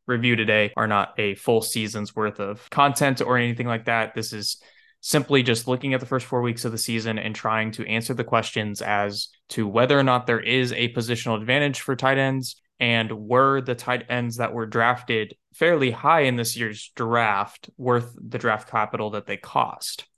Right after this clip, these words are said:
So to start things off, we're gonna take a look at the current rankings for tight ends through the first four weeks of the N F L season.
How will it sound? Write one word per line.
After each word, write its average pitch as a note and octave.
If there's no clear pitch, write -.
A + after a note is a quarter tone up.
So -
to C3+
start D3+
things E3
off, B2
we're B2+
gonna B2
take B2
a A#2+
look A#2
at A2+
the A#2
current -
rankings B2+
for B2
tight A2
ends G#2+
through A2+
the A2
first G#2+
four A2
weeks G#2
of G2+
the G#2
N G2
F G2
L G#2+
season. C#3